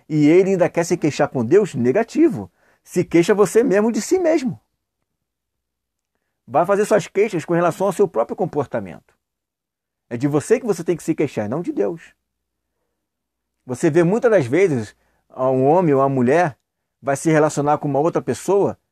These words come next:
e essa outra pessoa não tem nada de Deus, não é uma pessoa de oração, uma pessoa de consagração, uma pessoa de intimidade com o Senhor, não é dada a leitura da palavra, mas é alguém que tem até uma boa aparência, tem uma aquisição financeira,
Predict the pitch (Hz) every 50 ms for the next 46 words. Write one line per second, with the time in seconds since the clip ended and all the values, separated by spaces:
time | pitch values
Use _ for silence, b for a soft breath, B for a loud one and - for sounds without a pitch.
0 | _ _ _ _ _ _ _ _ - 123 135 160 175 180 196 190 185 185 - 190
1 | 160 - - 196 214 208 214 208 - 240 226 214 214 220 247 277 277 247 247 269
2 | 247 190 220 240 220 156 151 175 202 214 214 - 202 - - 202 190 160 175 185
3 | 175 165 147 - - - 156 170 180 175 156 151 139 - 165 156 135 135 - 156
4 | 139 - 143 139 139 127 117 - - 151 156 165 160 131 139 117 151 156 147 135
5 | - 147 147 131 127 143 139 - - 135 120 - - 143 160 175 165 - B B
6 | B B 131 143 160 170 156 139 156 156 160 156 147 147 135 - 147 147 131 -
7 | - - 135 131 120 120 135 165 170 160 185 202 185 - _ _ _ _ _ _
8 | _ _ _ _ _ _ _ _ _ _ _ _ - 131 131 127 113 131 143 143
9 | 131 110 107 120 127 127 117 98 90 _ _ _ _ _ _ _ _ _ _ _
10 | _ _ _ - 117 - - 135 127 113 - 156 190 202 165 117 135 143 143 -
11 | - 123 113 110 123 147 143 - 117 - 120 123 117 - - 127 120 113 - 131
12 | 120 - - 110 110 107 - - - 127 131 123 113 95